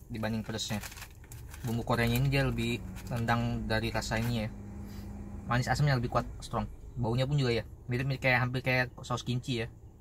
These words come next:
Cuma bedanya kalau kimchi kan lebih dominan asamnya. Ini agak susah megangnya.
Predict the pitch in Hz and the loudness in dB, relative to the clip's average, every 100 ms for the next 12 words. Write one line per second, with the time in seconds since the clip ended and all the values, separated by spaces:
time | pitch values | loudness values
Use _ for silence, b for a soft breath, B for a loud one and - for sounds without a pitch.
0 | - - - - - 117 117 120 120 117 | -16 -16 -16 -16 -6 -2 0 2 0 0
1 | 135 123 113 110 113 113 113 117 110 - | 2 2 2 2 2 0 0 0 -2 -4
2 | - - - - - - - - - - | -14 -16 -16 -16 -16 -16 -16 -18 -16 -14
3 | - - - - - - - - - - | -14 -12 -12 -12 -12 -14 -16 -14 -14 -14
4 | - - 117 110 110 104 110 110 113 120 | -14 -8 -6 -6 -8 -8 -6 -4 -4 -4